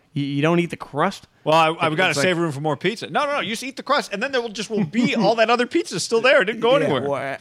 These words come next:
Speaker 1: I never understood "don't eat the crust" guy. And I've
Speaker 2: Yeah.
Speaker 1: tried to do it, like, try to be healthy. It just,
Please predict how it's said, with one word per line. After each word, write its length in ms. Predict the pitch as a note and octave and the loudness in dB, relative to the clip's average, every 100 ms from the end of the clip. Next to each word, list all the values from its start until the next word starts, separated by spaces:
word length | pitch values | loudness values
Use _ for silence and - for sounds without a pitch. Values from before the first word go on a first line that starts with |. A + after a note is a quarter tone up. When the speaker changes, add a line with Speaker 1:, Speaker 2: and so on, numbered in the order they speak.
| - - C3 | -14 -12 -4
Speaker 1:
I 160 | D#3+ | -2
never 360 | F3 F3 E3 D#3+ | 2 2 4 2
understood 420 | D3 B2+ D3+ C3 | 2 0 0 2
"don't 200 | C3+ B2+ | 0 -2
eat 80 | A#2 | -4
the 60 | |
crust" 300 | - A#2+ A2 | -6 -6 -6
guy. 200 | A2+ G2 - | -8 -8 -4
And 100 | D#3+ | -4
I've 120 | D#3+ | -2
Speaker 2:
Yeah. 60 | B2+ | -2
Speaker 1:
tried 240 | D3 E3 | 0 0
to 100 | F3 | -2
do 160 | F3 G3+ | -4 -4
it, 60 | |
like, 180 | E3+ B2+ | -4 -4
try 120 | D3 | -4
to 60 | C#3+ | -2
be 80 | C#3+ | -2
healthy. 220 | D#3+ C#3 | -2 -4
It 60 | C3 | -10
just, 180 | B2 | -14